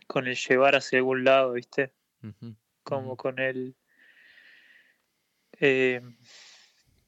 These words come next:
Speaker 1: con el darme cuenta hacia, hacia dónde estoy yendo, tener un parámetro también entre el uno y el diez.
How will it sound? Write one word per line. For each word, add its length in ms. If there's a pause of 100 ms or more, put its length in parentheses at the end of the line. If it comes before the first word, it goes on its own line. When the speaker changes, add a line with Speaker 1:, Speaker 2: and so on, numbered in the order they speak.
(800)
Speaker 1:
con 260
el 140
darme 300
cuenta 500 (400)
hacia, 920 (1040)
hacia 420
dónde 220
estoy 240
yendo, 840 (680)
tener 360
un 140
parámetro 580
también 680 (540)
entre 120
el 100
uno 160
y 80
el 140
diez. 640